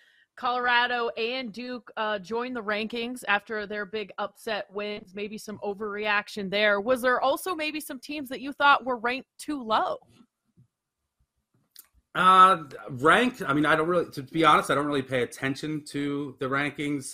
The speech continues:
Speaker 2: Um, but I was happy to see Duke get in there. Um, I think that was more of an indictment on Clemson and their lack of execution. They're just, they're really falling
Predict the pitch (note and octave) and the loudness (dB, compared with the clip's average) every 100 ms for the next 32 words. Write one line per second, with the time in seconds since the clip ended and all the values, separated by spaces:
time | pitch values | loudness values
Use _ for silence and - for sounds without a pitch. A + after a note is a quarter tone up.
0 | A#2+ A#2+ A#2 A2+ A2 G#2+ G2+ _ _ _ | -2 2 4 4 0 -2 -8 _ _ _
1 | _ _ _ - B2+ B2 B2 B2 B2 A#2+ | _ _ _ 0 0 0 0 2 2 0
2 | A2+ A#2 B2 B2+ C3+ A#2+ - A#2 A2+ - | -4 -4 -2 -2 -2 -4 -6 -6 -8 -12
3 | - A#2+ C3 - - A2 B2+ C#3 C3+ C3+ | -10 -6 -6 -8 -6 -2 0 0 0 -2
4 | B2+ - A2 G#2+ G#2+ G2+ G2+ G2+ A2+ G#2+ | -4 -8 -4 -2 -2 -4 -10 -10 -8 -6
5 | G#2 - A#2 A2 G#2 G2+ F#2+ G#2 G2+ G2+ | -8 -10 -10 -6 -6 -6 -8 -6 -8 -10
6 | G2+ F2 _ _ _ G2 F#2 - G#2+ - | -14 -16 _ _ _ -14 -12 -8 -6 -4
7 | A2 G2+ G2 F#2+ G2+ - G2 - - - | -6 -4 -4 -2 -2 -2 -6 -8 -14 -10
8 | A2 A#2 G#2 F#3+ C4+ - - _ _ - | -6 -2 4 6 4 -2 -12 _ _ 6
9 | G#3 A3 G#3 - - B2+ C#3+ C3 A#2 G#2 | 8 12 10 8 2 2 4 2 0 -4